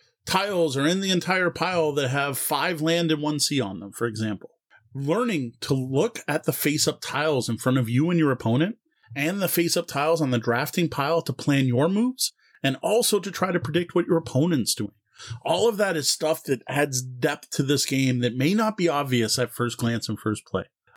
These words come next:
I gotta say, with two experienced players, a two-player basic game of Land versus Sea starts to have that chess-like feel where you're actually outmaneuvering and outplaying and outplanning your opponent.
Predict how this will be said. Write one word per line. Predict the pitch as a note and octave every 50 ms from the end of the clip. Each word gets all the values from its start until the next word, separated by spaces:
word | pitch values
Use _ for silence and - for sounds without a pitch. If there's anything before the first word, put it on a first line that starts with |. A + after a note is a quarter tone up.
| _ _ -
I | D3 F3
gotta | G3+ B3+ B3+ A#3+
say, | - - B3 A3
with | E3 C#3 -
two | - - F#3+ A#3
experienced | B3+ A3 - - C3+ C3 C#3+ E3 F3 E3 -
players, | - C3 A#2 A2+ C3+ D#3 E3 - - _ _ _ -
a | B2+
two-player | C3 - - - F#3+ G#3 - - F#3+ F#3 F3+ F3
basic | C#3+ A#2+ A2 - C3+ C#3 D#3 E3 - E3+ D#3 -
game | C#3+ B2+ A#2+ A2
of | G#2 G#2 G2+
Land | A2 A#2+ C#3 D3 C3
versus | C#3+ D3 C3 - - B2 - -
Sea | - C3 B2+ C#3+ D3+ - _ _ - - - -
starts | - - F#3+ F#3+ - -
to | F#3+
have | F3 D3
that | D3 C3+ B2+ -
chess-like | - - - - D#3 C#3+ C3 - - - B2 A#2+ A2+ -
feel | - - B2+ A2+ G2+ E2+ - _ _ _ _ - _
where | - C#3
you're | C3 C3 C3+
actually | B2+ C3 E3 - - - E3 D3+ - -
outmaneuvering | - D#3 E3 F3 E3 F3+ C#3+ D3 C#3 C#3 D3+ D#3 C#3 A#2+ B2+ B2+ A#2+ A#2+ A#2
and | A2+ A2
outplaying | B2+ D3+ D#3 - - - C#3 C3 C3+ C3+ C3
and | B2
outplanning | B2 B2 - - - A#2 A#2 A2+ A2+ A2
your | A2 G#2+ G#2
opponent. | - - G#2 G2 F#2 F#2